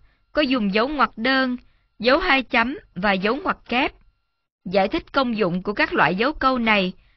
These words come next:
trong đoạn văn đó. Năm. Tìm những trường hợp có sử dụng dấu ngoặc đơn, dấu hai chấm và dấu ngoặc kép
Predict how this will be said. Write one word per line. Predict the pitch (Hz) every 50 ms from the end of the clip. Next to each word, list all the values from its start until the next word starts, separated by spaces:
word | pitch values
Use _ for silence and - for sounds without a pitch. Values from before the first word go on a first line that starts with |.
| _ _ _
trong | - 247 247 240 233
đoạn | 214 208 170 156 180 196
văn | 254 254 254 254
đó. | 233 214 208 226 262 302 427 - _ _ _ _ _ _ _ _ _ _ _ _ _ _ _ _ _ _ _ _ _ _ _ _ _ _ _ _ _ _ _ _ _ _ _ _ _ _ _
Năm. | 240 220 247 254 247 233 226 226 - _ _ _ _ _ _ _ _ _ _ _ _ _ -
Tìm | - 254 247 233 220
những | 208 233 285 453 - -
trường | - 262 233 214 214
hợp | 262 240 208 196 202 -
có | 294 320
sử | - 311 294
dụng | 247 240 214 175 190 190
dấu | 247 277 403
ngoặc | 403 339 208 - -
đơn, | 226 254 277 269 277 269 247 247 - _ _ _ _ _ _ _ _ -
dấu | 214 233 262 320
hai | 370 370 277 269
chấm | - - 254 233 233 254 330 440 - _ -
và | 185 220 214 208
dấu | 196 196 226 269
ngoặc | 302 370 220 - - -
kép | - 269 302 392